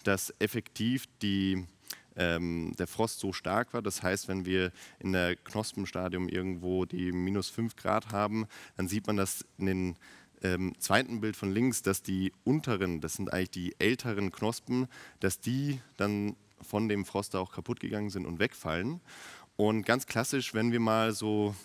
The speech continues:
einen Nachtfrost hatten, äh, dass dann so auf Etagen uns der, die, die, die Schoten fehlen. Und das sieht man dann auf den zwei, ähm,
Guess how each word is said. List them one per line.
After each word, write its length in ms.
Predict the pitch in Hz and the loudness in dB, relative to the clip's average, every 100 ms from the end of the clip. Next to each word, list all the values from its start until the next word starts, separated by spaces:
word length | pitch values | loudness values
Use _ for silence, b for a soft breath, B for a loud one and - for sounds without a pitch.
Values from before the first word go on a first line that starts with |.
| - - | -10 -2
einen 420 | 95 98 95 98 | 0 2 2 0
Nachtfrost 640 | 95 113 - - 113 - - | 4 2 2 -6 -6 -6 0
hatten, 420 | 120 - 143 165 B B B B - | 0 2 -4 -4 B B B B -4
äh, 240 | 101 101 101 | 2 2 4
dass 220 | 101 104 - | 2 2 2
dann 360 | 107 104 98 92 B _ | 2 2 0 -6 B _
so 240 | - - 98 | -14 -2 0
auf 260 | 92 - - | 0 -4 -4
Etagen 800 | 95 - 98 123 131 131 135 131 - - | -4 0 2 4 2 -2 -2 -4 -8 -2
uns 220 | 107 - | -2 2
der, 240 | 101 98 101 - _ _ - _ _ _ _ - - | 2 2 0 -10 _ _ -20 _ _ _ _ -20 -6
die, 100 | 101 | -4
die, 160 | 90 95 | 0 -2
die 140 | 98 | 0
Schoten 400 | 90 117 123 101 | 0 2 2 0
fehlen. 340 | 85 80 76 76 - | -2 -4 -4 -8 -12
Und 180 | - 98 | -4 0
das 160 | 101 - | 0 0
sieht 140 | 117 | -2
man 140 | 110 107 | 0 0
dann 100 | 104 | 0
auf 180 | 101 | -2
den 220 | - 98 92 | 0 -2 -2
zwei, 460 | - 95 90 87 B B B B - | 2 4 4 0 B B B B 0
ähm, 440 | 87 85 85 | 0 2 -2